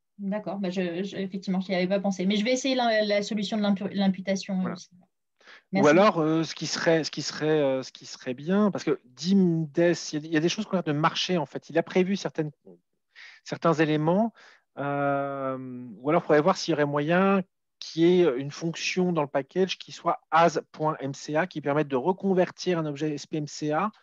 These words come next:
Speaker 2: en un objet de type, euh, voilà. Je sais pas ce qui est possible, hein. J'ai, j'ai pas regardé le package plus en détail,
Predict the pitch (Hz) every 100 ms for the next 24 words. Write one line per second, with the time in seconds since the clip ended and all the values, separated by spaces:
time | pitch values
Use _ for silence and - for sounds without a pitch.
0 | - _ _ - 156 160 160 151 175 151
1 | - 175 - 156 143 135 127 101 98 156
2 | 208 208 202 185 170 170 - 165 143 143
3 | 139 147 175 165 170 170 160 - 147 -
4 | 143 139 131 -